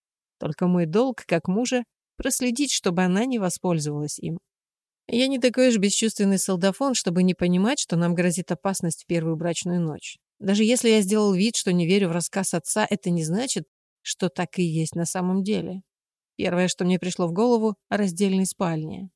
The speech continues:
Как бы отец не верил в проклятие, я считаю, что оно – дело рук живых. Кому-то понадобилось убить наших предков, а вот кому и зачем – мне и предстоит выяснить. Раздельные спальни усложнят реализацию их плана.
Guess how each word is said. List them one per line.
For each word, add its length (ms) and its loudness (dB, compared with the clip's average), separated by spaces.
Как 140 -12
бы 140 -4
отец 320 -4
не 140 4
верил 260 4
в 80 -10
проклятие, 640 -2
я 120 2
считаю, 460 -2
что 220 -8
оно – 260 2
дело 340 0
рук 180 -2
живых. 520 -4
Кому-то 340 -2
понадобилось 760 2
убить 360 -2
наших 340 -2
предков, 440 -6
а 60 -8
вот 180 -8
кому 440 -4
и 120 -6
зачем – 500 -8
мне 320 2
и 40 -4
предстоит 640 -2
выяснить. 560 -4
Раздельные 480 2
спальни 460 0
усложнят 640 -2
реализацию 720 0
их 120 -10
плана. 440 -2